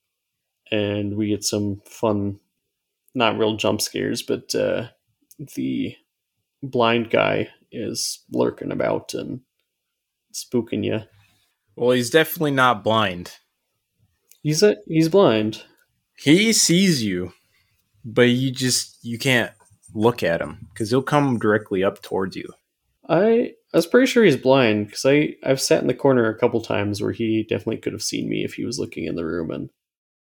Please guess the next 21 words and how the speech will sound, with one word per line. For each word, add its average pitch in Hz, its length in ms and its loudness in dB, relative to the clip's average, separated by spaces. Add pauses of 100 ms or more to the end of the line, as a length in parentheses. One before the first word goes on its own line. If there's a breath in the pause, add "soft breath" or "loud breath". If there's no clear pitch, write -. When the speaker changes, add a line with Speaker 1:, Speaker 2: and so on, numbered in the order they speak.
(640)
Speaker 1:
I 113 100 2
just 87 180 0
Speaker 2:
Oh. - 40 0
Speaker 1:
wait 101 240 -2 (120)
for - 140 -8
him 87 80 -6
to 92 80 -4
go 98 140 -2
away. 98 380 -2 (100)
I 123 60 2
think 139 180 4
if 120 80 0
you 110 80 0
just 101 180 -6
don't 101 160 -2
look 107 200 -6
at 90 120 -2
him, 82 100 -6
you're 80 100 -4
fine. 92 380 -8 (760)
Speaker 2:
Oh, 90 220 -4